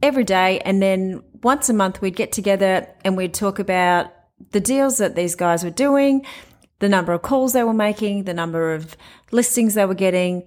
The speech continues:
the number of emails they were sending out. And we'd look at the correlation between these numbers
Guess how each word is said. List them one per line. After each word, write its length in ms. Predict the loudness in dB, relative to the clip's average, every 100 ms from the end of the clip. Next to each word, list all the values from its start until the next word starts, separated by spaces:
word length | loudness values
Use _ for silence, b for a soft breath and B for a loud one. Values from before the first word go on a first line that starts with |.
| B B B
the 80 | -4
number 460 | 0 0 2 2 2
of 420 | 0 0 -2 -4
emails 440 | -2 0 2 0 0
they 140 | -2
were 140 | -4 -4
sending 360 | -4 -4 -2
out. 300 | -2 -2 -2 -6 -4
And 160 | -2
we'd 160 | -2 -4
look 240 | -4 -4
at 60 | -4
the 60 |
correlation 600 | -2 0 2 2 2 0 -2
between 400 | 0 2 2 2
these 260 | 0 -2
numbers 400 | -2 -2 -2 -4